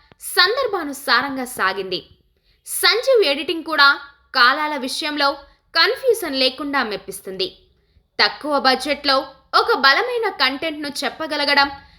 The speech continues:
నిజంగా విశేషమే. సాధారణంగా టైమ్ మిషన్‌తో గతంలోకి వెళ్ళాలని, కొన్ని పొరపాట్లు సరిచేసుకోవాలని, కొన్ని తప్పులు దిద్దుకోవాలని,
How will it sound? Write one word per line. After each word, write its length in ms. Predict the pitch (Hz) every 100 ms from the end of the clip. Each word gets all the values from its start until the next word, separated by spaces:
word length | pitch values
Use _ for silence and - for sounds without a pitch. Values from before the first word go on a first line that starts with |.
| -
నిజంగా 480 | 262 294 392 453 427
విశేషమే. 600 | 214 226 220 - 403 403 - - _ _ _ _ _
సాధారణంగా 760 | - - 359 480 554 440 349 330
టైమ్ 360 | - 254 294
మిషన్‌తో 520 | 330 311 311 277 294 311 - -
గతంలోకి 680 | 214 226 320 302 294 294
వెళ్ళాలని, 600 | 247 254 294 320 294 285 311 _ _ _ -
కొన్ని 200 | 392 427
పొరపాట్లు 560 | 330 349 440 480 339
సరిచేసుకోవాలని, 1160 | 330 269 269 - 339 - - 285 285 277 277 302 - _ _ -
కొన్ని 200 | 254 247
తప్పులు 460 | 247 233 - 311
దిద్దుకోవాలని, 960 | 285 262 214 320 330 302 285 285 277